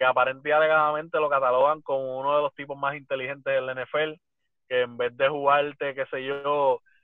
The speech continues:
wide receivers, los receivers o whatever, te puede jugar las tres posiciones, ¿me entiendes?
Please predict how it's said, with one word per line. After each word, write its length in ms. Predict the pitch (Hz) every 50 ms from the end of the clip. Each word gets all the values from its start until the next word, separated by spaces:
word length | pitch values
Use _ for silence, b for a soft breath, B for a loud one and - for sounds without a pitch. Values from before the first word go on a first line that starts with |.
| _ _ _
wide 220 | - 117 123 127 127
receivers, 680 | 127 127 - - 139 139 143 143 143 139 135 123 _
los 160 | - 127 127 135
receivers 540 | 120 117 - - 139 143 143 143 139 135
o 140 | 131 127 123
whatever, 580 | 120 123 123 - 165 185 180 165 156 147 147 _ _ _ _ -
te 100 | - 120
puede 160 | 117 127 127
jugar 260 | 131 139 143 151 151 160
las 580 | 165 160 156 156 151 143 143 139 135 127 117 - _ _ - _ _ _
tres 200 | - 143 151 156 _ -
posiciones, 540 | 160 147 131 139 127 - 123 120 110 104
¿me 80 | 98 107
entiendes? 420 | 107 - 131 127 117 101 95 _